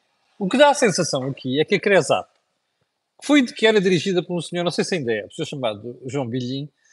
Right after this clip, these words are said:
que era um tipo muito crítico daquilo que era a governa-, governamentalização das nomeações para cargos do Estado, mas depois chegou lá e não fez nada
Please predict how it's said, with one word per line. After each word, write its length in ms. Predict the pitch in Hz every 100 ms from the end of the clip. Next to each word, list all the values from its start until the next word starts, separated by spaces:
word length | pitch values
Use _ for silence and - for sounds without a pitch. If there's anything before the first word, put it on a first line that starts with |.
| _ _
que 120 | - 196
era 100 | 226
um 80 |
tipo 240 | - 214 254
muito 200 | 277 -
crítico 460 | 311 311 269 208 -
daquilo 260 | 190 226
que 100 | -
era 120 | 202 196
a 40 |
governa-, 680 | 175 220 208 170 156 190 190
governamentalização 1080 | 160 233 233 220 190 190 185 170 170 156 185
das 160 | 160 139
nomeações 480 | 165 160 127 107
para 200 | - 156
cargos 320 | 147 120 104 135
do 80 |
Estado, 400 | 165 - 147 156 - _ _ _ _
mas 120 | 247 -
depois 240 | - 269
chegou 300 | - 240 240
lá 240 | 226 233
e 100 | 254
não 100 | 254
fez 240 | 247 254 233
nada 400 | 269 208 208